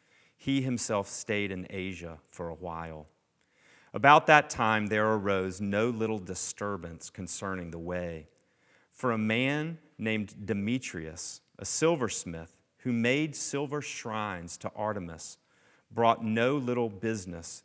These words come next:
to the craftsmen. These he gathered together with the workmen in similar trades and said, "Men, you know that from this business we have our wealth,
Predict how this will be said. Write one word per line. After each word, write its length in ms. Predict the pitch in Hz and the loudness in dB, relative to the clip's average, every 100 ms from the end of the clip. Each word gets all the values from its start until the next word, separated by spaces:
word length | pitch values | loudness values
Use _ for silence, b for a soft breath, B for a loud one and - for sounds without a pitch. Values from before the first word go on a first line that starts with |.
| - | -10
to 100 | 101 | -10
the 80 | 87 | -8
craftsmen. 720 | - 92 92 - - 78 78 _ _ _ _ b b b b - | -2 0 0 -6 -12 -12 -14 _ _ _ _ b b b b -10
These 480 | 98 143 160 127 - | 2 4 4 2 0
he 120 | 117 | 2
gathered 440 | 110 113 120 107 | 6 8 6 0
together 560 | 110 92 110 104 90 85 b b - | -4 0 2 2 -4 -10 b b -2
with 240 | 120 143 | 0 0
the 80 | 127 | -2
workmen 640 | 107 123 143 - 90 87 85 b b b | 2 2 2 -2 -8 -8 -12 b b b
in 200 | - 127 | -4 -2
similar 680 | 110 - - 160 160 147 135 | 0 0 0 0 2 0 0
trades 800 | 127 - 120 110 95 85 80 - - | -6 -4 0 2 0 -4 -8 -12 -8
and 160 | 95 | -6
said, 580 | - - 117 101 85 78 _ _ _ _ _ _ - | -4 -2 0 0 -2 -8 _ _ _ _ _ _ -8
"Men, 540 | 98 117 110 92 82 78 _ _ _ _ _ _ | -2 2 2 0 -6 -16 _ _ _ _ _ _
you 200 | 117 165 | -4 -2
know 320 | 151 131 127 | 4 4 4
that 160 | 98 101 | 2 -4
from 260 | - 107 101 | -4 -4 0
this 220 | 143 143 | 0 0
business 540 | 110 120 101 90 - | -2 -2 -2 -6 -8
we 140 | 98 101 | -6 -4
have 200 | 101 92 | -2 -2
our 160 | 87 | -6
wealth, 560 | 85 92 95 82 - | -4 -2 0 -2 -10